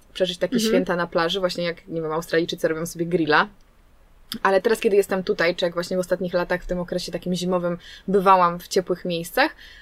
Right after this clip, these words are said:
Speaker 1: to, to nie jest to. Jednak myślę, że taka tradycja
Speaker 2: Mhm.
Speaker 1: tego zimna w święta jest gdzieś tam w nas. Miałam takie myśli i chyba o tym mówiłam w zeszłym roku z moją mamą, e, w odcinku, że obie powiedziałyśmy, że fajnie byłoby zobaczyć Nowy Jork w takiej świątecznej aurze,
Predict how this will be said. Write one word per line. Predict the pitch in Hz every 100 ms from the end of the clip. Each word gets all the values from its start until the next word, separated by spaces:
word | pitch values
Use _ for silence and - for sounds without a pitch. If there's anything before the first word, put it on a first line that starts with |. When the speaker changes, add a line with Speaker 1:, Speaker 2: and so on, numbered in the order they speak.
| - -
Speaker 1:
to, | -
to | 220
nie | 240 170
jest | 156 -
to. | 160
Jednak | 160 170 180
myślę, | 185 -
że | 190
taka | - 190
tradycja | 220 240 220
Speaker 2:
Mhm. | 214 180
Speaker 1:
tego | - 170
zimna | 202 202 233 196 156 147
w |
święta | - - 180 180 180
jest | 175 170
gdzieś | 180 175
tam | 185 175
w | 165
nas. | 175 339 - - - - 170
Miałam | 214 254 320
takie | 269 - 226
myśli | 220 240 - 247
i |
chyba | 202 202
o | 196
tym | - 202
mówiłam | 185 190 180
w |
zeszłym | 180 185 170
roku | 156 175
z | 165
moją | 165 165
mamą, | 170 147 147 180 -
e, | - 147 147 156 - - -
w |
odcinku, | - 139 - 170 156 147 208 - - - -
że | 175
obie | - 214
powiedziałyśmy, | 202 190 185 175 -
że | 180
fajnie | 185 175 175
byłoby | 170 170 165 170 165 156
zobaczyć | - 175 160 - 170 170
Nowy | 170 160
Jork | 151 180 -
w |
takiej | - 180 202
świątecznej | 190 190 - 190 -
aurze, | 170 180 196